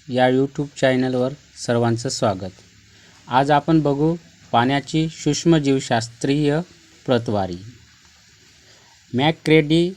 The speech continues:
या शास्त्रज्ञाने एकोणीसशे पंधरा साली most probable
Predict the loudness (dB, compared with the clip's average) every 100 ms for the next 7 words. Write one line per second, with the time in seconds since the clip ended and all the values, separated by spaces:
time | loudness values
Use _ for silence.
0 | -4 -2 0 0 0 0 -2 0 0 0
1 | -2 -8 _ _ _ -6 -4 2 2 2
2 | -2 -4 _ -2 0 2 2 4 2 2
3 | -2 -6 _ _ _ _ -2 2 2 0
4 | -10 _ _ _ _ _ -4 -2 2 0
5 | 2 0 0